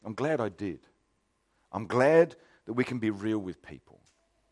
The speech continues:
That's what it takes, being authentic in your groups. Who do you need to be real with this year in a Connect group? Who,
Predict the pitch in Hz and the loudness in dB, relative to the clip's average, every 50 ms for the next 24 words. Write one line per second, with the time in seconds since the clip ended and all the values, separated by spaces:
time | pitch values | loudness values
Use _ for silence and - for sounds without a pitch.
0 | _ _ _ _ - 131 - - 170 156 143 - 147 151 117 - - _ - 110 | _ _ _ _ -6 -4 -4 -2 -2 -2 -2 -2 -2 -4 -4 -4 -6 _ -4 -4
1 | 107 98 92 85 - - 110 107 107 - - 76 - 85 82 76 69 - 82 82 | -2 -2 -6 -8 -8 -6 -6 -6 -6 -8 -14 -16 -12 -12 -12 -12 -8 -4 -4 -4
2 | 73 65 - - - - _ _ _ _ _ _ _ _ _ _ _ _ _ _ | -4 -4 -8 -16 -18 -18 _ _ _ _ _ _ _ _ _ _ _ _ _ _
3 | _ _ _ _ - 135 143 117 117 117 120 113 104 - 95 85 - 101 92 90 | _ _ _ _ -4 -4 -4 -2 -2 -6 -6 -6 -8 -8 -12 -8 -6 -4 -4 -4
4 | 90 90 87 _ _ _ _ _ _ _ - 92 95 95 90 80 80 78 - _ | -6 -8 -12 _ _ _ _ _ _ _ -6 -4 -2 -2 -2 -4 -6 -10 -10 _
5 | - 80 - - - 90 85 85 85 - 80 82 82 78 - - 80 80 78 - | -16 -14 -14 -12 -10 -8 -6 -6 -6 -6 -10 -12 -14 -12 -12 -10 -10 -10 -10 -10
6 | - 73 55 - _ _ _ - - 143 156 | -12 -20 -20 -20 _ _ _ -6 -4 -2 -2